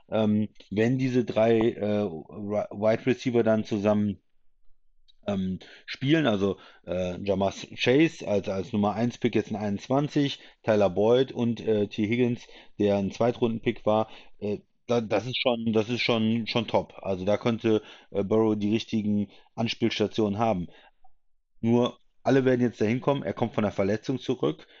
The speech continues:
Hat er genug Protection, kann, kann das funktionieren in der, in der Offense? Und, ähm, du hast erwähnt, ähm, Riley Reef dann als Right Tackle. Das ist ein Veteran, das ist ordentlich, aber das ist jetzt auch kein,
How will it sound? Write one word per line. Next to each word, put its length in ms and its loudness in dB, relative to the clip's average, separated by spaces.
Hat 240 -4
er 120 -2
genug 320 0
Protection, 640 -2
kann, 480 -2
kann 160 -2
das 180 0
funktionieren 580 -2
in 120 -6
der, 220 -4
in 100 -8
der 180 -6
Offense? 400 -12
Und, 260 -8
ähm, 320 -2
du 100 4
hast 180 2
erwähnt, 600 0
ähm, 600 -2
Riley 280 4
Reef 380 -2
dann 240 0
als 260 -4
Right 220 2
Tackle. 380 -2
Das 160 -6
ist 180 -10
ein 180 -2
Veteran, 540 0
das 140 -2
ist 220 -14
ordentlich, 640 0
aber 180 0
das 160 -4
ist 160 -12
jetzt 180 -2
auch 220 -6
kein, 380 -4